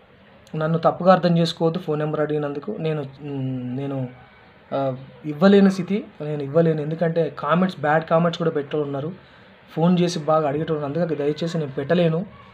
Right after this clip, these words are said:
మీరు అర్థం చేసుకోండి దయచేసి, ఎవరికి ఫోన్ నెంబర్ పెట్టకండి. ఎందుకంటే చీటర్స్ చాలామంది ఉన్నారు ఇందులో.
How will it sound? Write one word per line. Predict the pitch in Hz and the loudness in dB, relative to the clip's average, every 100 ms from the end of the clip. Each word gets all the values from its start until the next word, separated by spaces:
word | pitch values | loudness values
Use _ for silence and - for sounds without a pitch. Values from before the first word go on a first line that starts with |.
| - - - - - | -20 -20 -20 -20 -10
మీరు | 160 160 | -2 0
అర్థం | 147 170 180 | 2 4 4
చేసుకోండి | 175 - 165 160 | 2 0 -2 0
దయచేసి, | 151 151 156 151 175 196 - - - - | 0 0 -2 -4 -6 -12 -16 -20 -18 -6
ఎవరికి | 151 180 190 | 2 2 2
ఫోన్ | 165 160 | 0 0
నెంబర్ | 160 165 | 2 2
పెట్టకండి. | 147 143 151 147 | 0 -2 -4 -2
ఎందుకంటే | 170 185 | 0 0
చీటర్స్ | 185 196 196 196 - | -2 -2 0 0 0
చాలామంది | 151 165 151 139 | 2 2 0 -4
ఉన్నారు | 127 120 - | -6 -8 -10
ఇందులో. | 143 131 | -8 -6